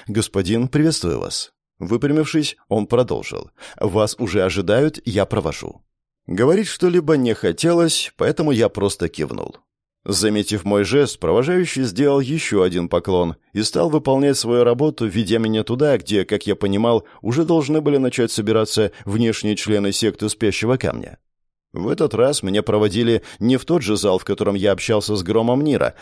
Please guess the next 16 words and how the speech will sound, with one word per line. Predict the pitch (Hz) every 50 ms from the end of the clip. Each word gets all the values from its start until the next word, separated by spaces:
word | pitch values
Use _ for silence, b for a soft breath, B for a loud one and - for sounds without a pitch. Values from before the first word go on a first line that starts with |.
| B B
а | B 87 87 85
на | 85 98 104
второй | - - 117 113 120 131 143
этаж, | 143 160 113 80 - - - _ _ _ _
и | - - 101
само | 95 - 113 98 95 95
помещение | - 101 95 98 104 - - 165 170 151 117 92
было | 92 90 104 104 104 101 - B B B
намного | 104 117 120 117 123 127 123 123 147
больше, | 151 143 139 107 92 - - 101 87 82 - -
явно | 87 92 95 90 113 139 151 151 143
не | 135 120
подразумевая | - 107 98 101 101 92 104 104 101 101 101 98 95 92
возможности | 101 98 - 104 101 101 - 98 87 - - 101 92 - B B
уединённых | B - 131 135 123 110 131 120 104 87 85 85 82 -
разговоров. | 104 101 95 90 104 90 64 50 50 - - - -